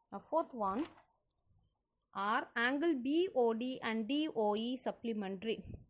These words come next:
By, according to the figure, angle B O D and, uh, angle B O D and D O A are the supplementary ang-, supplementary.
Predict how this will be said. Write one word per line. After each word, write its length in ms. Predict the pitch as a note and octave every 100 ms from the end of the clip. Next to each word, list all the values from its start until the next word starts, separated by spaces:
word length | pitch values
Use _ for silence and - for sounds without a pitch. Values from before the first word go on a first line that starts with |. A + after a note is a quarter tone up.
| _ _ _
By, 240 | - G#3+ G#3
according 400 | A#3+ - C4+ D4 C#4+
to 80 |
the 120 | D4 D4+
figure, 500 | - F#3+ F#3 F3+ C4+ -
angle 320 | A3 A3 A3+
B 320 | A3 A#3 D4+ -
O 240 | A#3+ A3
D 380 | G#3+ G#3+ A#3+ D#4 F#4 _ _ _ _ _ -
and, 480 | G3+ G3+ G3+ G3+ G3
uh, 260 | G3+ G3+ G#3+ G#3+ - - - - - _ _ _ -
angle 320 | A3+ A3+ A#3+
B 360 | G#3+ C4+ D#4+ F4+
O 240 | B3 A3+ A3
D 260 | A3+ C#4 -
and 260 | A3+ A#3
D 300 | G#3+ C#4+ D#4 -
O 320 | A3 A#3 A3+ -
A 340 | A3 G#3+ F#3+ - - - - _ -
are 140 | A3
the 120 | A#3 G#4+
supplementary 760 | - D#4 C#4+ B3 G#3 G3+ -
ang-, 240 | - F#3 F3+ F3+
supplementary. 720 | A#3+ A3+ A#3 G#3+ F#3+ F#3 F#3+